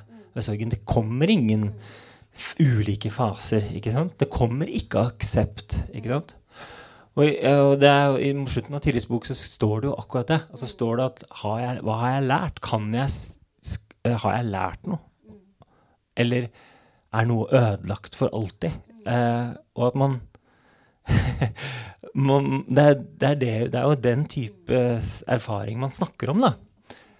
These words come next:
Og det er, eh, i, jeg jobber i forlag, og der er det en sånn regel, eh, når du skal lage en sakprosabok, så skal du ha to typer titler. Du skal ha problem først, hovedtittel, og så skal du ha løsning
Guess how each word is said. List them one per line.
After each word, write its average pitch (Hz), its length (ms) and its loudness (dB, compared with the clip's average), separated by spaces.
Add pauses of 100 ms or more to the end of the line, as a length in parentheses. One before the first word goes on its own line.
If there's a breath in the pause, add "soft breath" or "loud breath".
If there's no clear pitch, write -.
(600 loud breath)
Og 143 120 2
det 120 100 0
er, 143 280 4
eh, 151 220 2
i, 139 240 2 (340)
jeg 139 160 6
jobber 123 180 6
i 127 80 2
forlag, 120 400 4 (140)
og 127 480 6
der 127 160 6
er 131 100 2
det 120 80 0
en 127 80 2
sånn 117 140 4
regel, 110 360 0 (260)
eh, 113 420 2
når 120 280 -4
du 107 40 -4
skal 127 160 6
lage 110 160 4
en 107 80 -4
sakprosabok, 113 680 0
så 117 100 -6
skal 113 220 0
du 110 80 4 (260)
ha 107 180 4 (280)
to 113 180 6
typer 110 300 -2
titler. 107 320 0
Du 107 100 0
skal 110 220 0
ha 117 120 6 (720 loud breath)
problem 143 600 6 (580)
først, - 320 -2
hovedtittel, 120 560 -2
og - 80 -6
så 107 80 -6
skal 113 160 6
du 110 60 6
ha 107 140 6
løsning 101 520 0